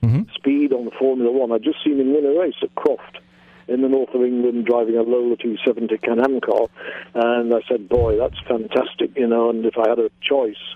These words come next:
Speaker 2: that's what I get." And Charles Bridges bought one.
Speaker 1: No kidding. Just for you, so
Speaker 2: Well,
Speaker 1: you could go
Speaker 2: well,
Speaker 1: race. Yeah.
Speaker 2: well, we had a, we had another great, great year, but of course, in, in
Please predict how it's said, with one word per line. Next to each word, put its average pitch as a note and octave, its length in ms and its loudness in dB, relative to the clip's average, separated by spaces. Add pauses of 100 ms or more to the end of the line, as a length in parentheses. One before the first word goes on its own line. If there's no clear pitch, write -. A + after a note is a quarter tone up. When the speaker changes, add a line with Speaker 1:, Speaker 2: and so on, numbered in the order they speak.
(380)
Speaker 2:
that's C3+ 200 0
what - 140 0
I A#2+ 80 2
get." G#2+ 260 -4
And G#2+ 140 -8
Charles C3 380 0
Bridges A#2 560 -2 (100)
bought A#2 300 0
one. - 180 -6 (580)
Speaker 1:
No C3 140 2
kidding. A2+ 360 0 (320)
Just F3 260 0
for G#3 80 2
you, F3+ 220 0
so A#2+ 80 0
Speaker 2:
Well, B2 100 2
Speaker 1:
you C#3 80 2
could C#3 120 2
go C3+ 120 2
Speaker 2:
well, A2+ 100 2
Speaker 1:
race. F#2+ 400 -2 (1600)
Yeah. - 320 0
Speaker 2:
well, D4 140 2
we C4 120 2
had C4+ 120 0
a, B3 120 0 (360)
we D3+ 100 2
had E3+ 120 0
another F#3+ 260 0
great, D#3 340 -2 (240)
great C#3 320 0
year, D#3 300 0
but A#2 100 -6
of A#2+ 60 -4
course, D3 220 0
in, F#3+ 240 -2
in F#3 200 2